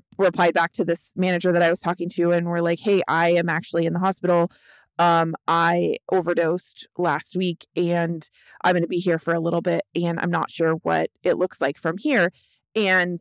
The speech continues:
um, I thought it was great that this manager was asking questions. And in the group that we were having the conversation with, a lot of the response, uh, and initial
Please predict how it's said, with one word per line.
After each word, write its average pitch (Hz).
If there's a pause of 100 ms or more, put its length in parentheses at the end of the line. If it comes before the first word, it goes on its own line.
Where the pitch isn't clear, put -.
(160)
um, 180 (760)
I 208
thought 226
it 226
was 202
great 202
that 185
this 185
manager 175
was 170
asking 165
questions. 170
And 165 (360)
in 196
the 180
group 180
that 185
we 180
were 170
having 170 (260)
the 180
conversation 170
with, 160 (420)
a 185
lot 170
of 170
the 180
response, 165 (380)
uh, 170
and 185
initial 175